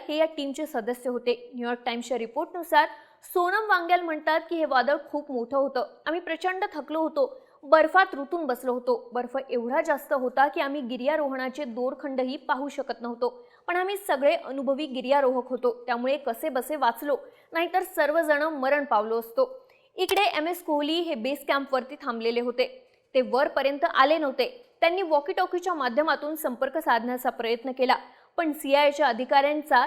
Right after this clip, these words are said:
याला विरोध होता, कारण नंदादेवीच्या दुसऱ्या बाजूला चीनी सैन्याची तुकडी उपस्थित होती. पण कोहली यांनी ऐकलं नाही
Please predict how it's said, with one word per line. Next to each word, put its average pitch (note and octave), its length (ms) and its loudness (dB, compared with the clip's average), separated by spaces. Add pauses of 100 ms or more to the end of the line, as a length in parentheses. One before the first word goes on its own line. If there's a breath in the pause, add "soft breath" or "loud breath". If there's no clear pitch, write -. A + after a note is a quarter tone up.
याला C#4 160 4
विरोध C#4+ 380 2
होता, A#3 220 2 (280)
कारण A#3+ 200 -2
नंदादेवीच्या B3+ 720 -2
दुसऱ्या B3+ 380 -2
बाजूला C4+ 400 2
चीनी D#4+ 400 -6
सैन्याची B3+ 500 -4
तुकडी D#4 320 -6
उपस्थित B3+ 460 -8
होती. B3+ 380 -10 (300 soft breath)
पण G4 140 2
कोहली F#4+ 400 2
यांनी F4 260 0
ऐकलं D4+ 400 -2
नाही C4+ 240 0